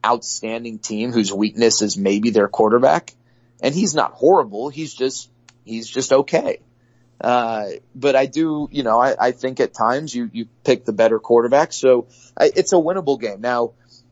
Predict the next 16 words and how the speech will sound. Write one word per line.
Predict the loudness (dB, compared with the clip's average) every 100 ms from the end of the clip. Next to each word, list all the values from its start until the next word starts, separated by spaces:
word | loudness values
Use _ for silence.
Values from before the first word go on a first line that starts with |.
| _
I | -4
guess | 0 0 0
here's | -2 -2
the | -4
question, | 0 0 0 -4 -8
and | -6 -4
I | 0 0
was | -2
talking | -2 0 0 -4
to | -6
someone | -8 -6 -8
about | -6 -6 -2
this | -4 -4 -8 -14 _ _ _ _ _ _ _ -18
the | -4 2 4
other | 4 0
day. | 0 -2 -2